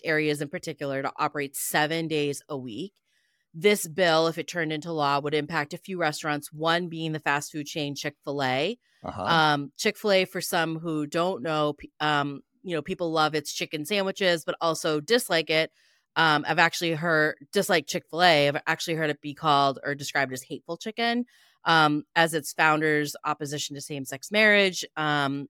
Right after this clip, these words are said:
Speaker 1: also keeping its stores closed on Sundays for religious purposes. And so just your thoughts on this,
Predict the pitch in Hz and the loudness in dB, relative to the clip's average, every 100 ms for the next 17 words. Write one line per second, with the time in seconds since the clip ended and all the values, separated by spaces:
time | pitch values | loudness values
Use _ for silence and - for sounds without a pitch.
0 | - 151 147 151 - 165 147 143 110 - | -2 -2 0 -4 -6 -10 -8 -8 -8 -8
1 | - - 190 151 147 - 175 151 147 139 | -8 -4 0 0 0 -4 -2 -2 -2 -4
2 | - 196 185 180 170 156 - 156 143 139 | -2 0 2 2 2 -2 -8 -4 -2 -2
3 | 135 160 185 170 185 160 151 - 151 147 | -2 -2 -4 -4 -4 -4 -4 -2 2 4
4 | 143 143 - _ _ - 147 143 - 147 | 2 -2 -10 _ _ -6 -6 -6 -4 -2
5 | 139 139 139 139 135 139 170 - 196 320 | 0 0 0 -2 -4 -6 -6 -4 0 2
6 | 311 143 - - - 143 135 101 135 - | 2 -2 -10 -12 -8 -8 -8 -10 -12 -16